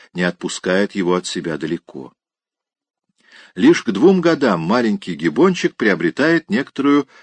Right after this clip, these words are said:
независимость, а полностью самостоятельным становится лишь к семи-десяти годам.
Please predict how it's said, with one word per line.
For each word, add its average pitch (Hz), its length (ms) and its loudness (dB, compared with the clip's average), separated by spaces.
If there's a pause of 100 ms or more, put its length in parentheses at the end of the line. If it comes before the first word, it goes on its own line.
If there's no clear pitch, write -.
(120)
независимость, 107 1080 0 (320)
а 80 200 0
полностью 139 760 2
самостоятельным 90 1000 -4
становится 151 580 -2
лишь 139 280 0 (160)
к - 60 -16
семи-десяти 101 1400 -4
годам. 71 460 -10